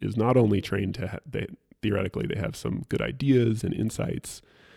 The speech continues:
and can communicate those to you, um, in a way that matches your specific problem and the situations,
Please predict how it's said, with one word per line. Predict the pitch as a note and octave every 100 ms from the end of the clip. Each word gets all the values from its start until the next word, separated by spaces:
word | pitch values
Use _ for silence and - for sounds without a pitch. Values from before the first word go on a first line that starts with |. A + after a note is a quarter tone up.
| _ -
and | G#2+
can | - G#2
communicate | - A#2 A#2+ - -
those | - F2
to | -
you, | G#2+ G2+ F#2 F#2+ G2+ _ A2
um, | F#2+ F2+ - -
in | - G#2+
a |
way | G2 -
that | -
matches | G2 F#2+ - F#2 -
your | F#2+
specific | F#2 - F#2+ - - - - - - _ _ _
problem | - - - - B1
and |
the | -
situations, | - - - A#1 - - - - -